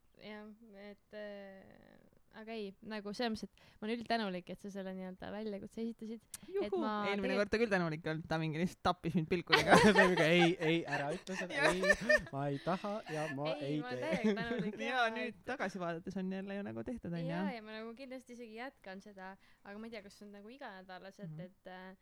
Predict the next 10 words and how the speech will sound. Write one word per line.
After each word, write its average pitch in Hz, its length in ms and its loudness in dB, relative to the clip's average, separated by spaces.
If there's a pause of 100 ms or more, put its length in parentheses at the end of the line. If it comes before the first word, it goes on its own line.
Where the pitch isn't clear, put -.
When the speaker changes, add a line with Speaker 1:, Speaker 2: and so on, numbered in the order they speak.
(260)
Speaker 1:
et 202 80 -16
ma 196 100 -18
pean, 190 160 -14
jah, 190 80 -16
step - 300 -20
by 202 80 -18
step, - 320 -20
aga, 175 260 -14 (680)
aga 208 260 -12
jaa, 208 100 -8